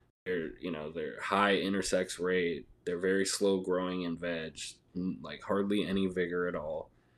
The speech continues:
And they just always have a lot of issues. They're not as resilient, <clears throat> and they can't handle a lot of stress.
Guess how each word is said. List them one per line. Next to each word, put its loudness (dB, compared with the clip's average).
And -2
they 8
just 8
always 10
have 6
a 6
lot 4
of 2
issues. 0
They're 2
not 0
as 6
resilient, 10
<clears throat> -8
and 10
they 6
can't 0
handle 2
a 0
lot 2
of -4
stress. 0